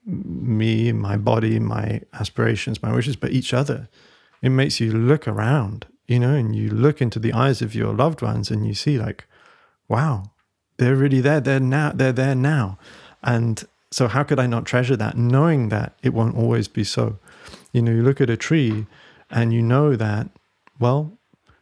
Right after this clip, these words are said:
I mean, I remember sitting in this hut with Tai, and he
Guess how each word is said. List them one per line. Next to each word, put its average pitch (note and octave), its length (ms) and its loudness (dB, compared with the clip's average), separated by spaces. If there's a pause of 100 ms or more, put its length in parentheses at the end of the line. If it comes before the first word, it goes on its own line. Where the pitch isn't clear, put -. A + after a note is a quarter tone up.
I C3 60 0
mean, C#3 140 4
I C#3 80 0
remember C#3+ 380 4
sitting C#3 320 2
in A2+ 120 2
this A2 160 -2
hut - 320 -2
with A2 260 -2
Tai, A2 380 -4 (520)
and A#2 160 2
he A2+ 180 0